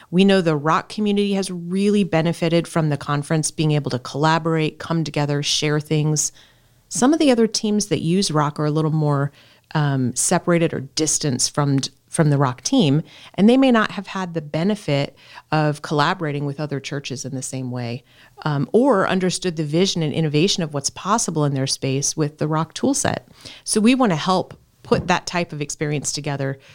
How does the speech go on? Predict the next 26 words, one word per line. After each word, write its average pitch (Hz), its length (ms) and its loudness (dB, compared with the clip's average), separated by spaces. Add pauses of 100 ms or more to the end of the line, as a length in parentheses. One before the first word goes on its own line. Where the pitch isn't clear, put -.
(200)
for - 220 0
your 180 400 2
staff 135 640 -2 (100)
who 180 160 2
are 160 140 2
in 147 280 -6
finance 190 680 0
teams 202 420 4
for - 120 -6
the 147 100 2
generosity 151 680 0
track, 160 460 -2 (600)
communications 170 800 2
teams, 185 600 2 (400)
and 151 220 2
then 147 360 2
connections, 151 880 2 (280)
engagement, 151 640 4
discipleship - 680 -2
teams. 120 360 -2 (320)
They're 170 140 4
gonna 170 180 4
be, 156 480 2
um, 135 520 0 (260)
have 175 180 2
their 160 180 4